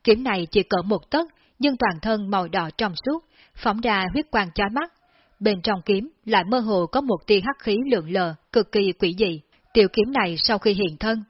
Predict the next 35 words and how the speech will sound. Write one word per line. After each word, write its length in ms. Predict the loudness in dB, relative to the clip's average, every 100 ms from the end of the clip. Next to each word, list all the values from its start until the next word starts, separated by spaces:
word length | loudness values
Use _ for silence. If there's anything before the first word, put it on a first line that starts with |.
| -8
lại 260 | -2 -2
không 220 | 0 -4 0
chờ 240 | 0 0
nữ 140 | -2 -2
tử 120 | -2 -2
thúc 140 | -2 0
giục, 180 | 0 -2 _ _ _ 0
liền 220 | 2 4
tự 160 | 0 0
động 260 | 0 0 0
rung 140 | 0
lên, 240 | 0 -2 -4 _ _ 2
một 140 | 2
cỗ 220 | 4 2
máu 160 | 2 0 0
tanh 220 | -2 -2
nhất 140 | -4 -2
thời 160 | -2 -2 -4 -2
tràn 240 | -2 -2
ngập 140 | -4 -2
khắp 160 | -4 -2
đại 200 | -2 -2
sảnh. 320 | -6 -8 -10 _ _ _ _ _ _ _ _
Huyết 380 | 0 2 2 0
ma 180 | -2 0
kiếm, 360 | -2 -2 -4 _ _ _ _
sư 200 | 0 2 4
tỷ 120 | 2
từ 120 | 4 2
lúc 200 | 2 -2
nào 180 | -2 -2 -6
lại 240 | -2 0 2
tìm 220 | 2 2
được 180 | 0
ma 100 | 0